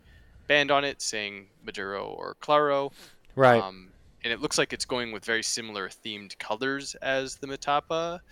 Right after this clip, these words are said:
Speaker 1: Um, you know, obviously a lot of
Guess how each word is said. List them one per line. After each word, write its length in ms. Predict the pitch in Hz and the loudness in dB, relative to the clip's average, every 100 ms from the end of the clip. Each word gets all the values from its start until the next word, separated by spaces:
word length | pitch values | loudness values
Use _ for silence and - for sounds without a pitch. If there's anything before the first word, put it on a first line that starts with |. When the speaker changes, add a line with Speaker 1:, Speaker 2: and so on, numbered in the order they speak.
| - _ - | -20 _ -16
Speaker 1:
Um, 340 | - 50 50 - | -12 -12 -12 -14
you 80 | |
know, 80 | 78 | -10
obviously 640 | 78 90 - 95 92 - - _ _ _ - | -10 -8 -10 -8 -12 -14 -18 _ _ _ -6
a 60 | |
lot 200 | 107 101 | 0 0
of 260 | 98 92 | -2 -8